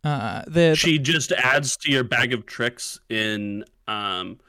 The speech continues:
Speaker 2: making your opponent regret attacking you between bodyguard, between the leadership, her
Speaker 1: Mm-hmm.
Speaker 2: lifesaver.
Speaker 1: Yep.
Speaker 2: Uh, she can push people around, which is very helpful in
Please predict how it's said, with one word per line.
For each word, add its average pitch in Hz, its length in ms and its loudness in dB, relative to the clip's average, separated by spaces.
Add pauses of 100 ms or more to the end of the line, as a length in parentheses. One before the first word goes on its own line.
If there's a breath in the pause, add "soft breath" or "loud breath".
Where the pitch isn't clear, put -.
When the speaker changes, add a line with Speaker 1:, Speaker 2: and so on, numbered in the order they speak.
(800 soft breath)
Speaker 2:
making 131 440 0
your 120 140 4
opponent 120 420 -4
regret 104 480 -4
attacking 104 540 -4
you 123 180 2
between 107 440 -6
bodyguard, 110 800 0
between 101 320 -8
the 95 80 -8
leadership, 117 800 -2 (320 soft breath)
her 104 120 -4
Speaker 1:
Mm-hmm. 92 180 -6
Speaker 2:
lifesaver. 110 1080 -2 (500 soft breath)
Speaker 1:
Yep. 170 180 -2
Speaker 2:
Uh, 104 320 0
she - 240 -4
can 113 240 -4
push - 320 -4
people 120 400 -2
around, 127 560 0
which 127 160 -4
is 110 240 -4
very 113 320 -2
helpful 110 520 -6
in 104 480 -6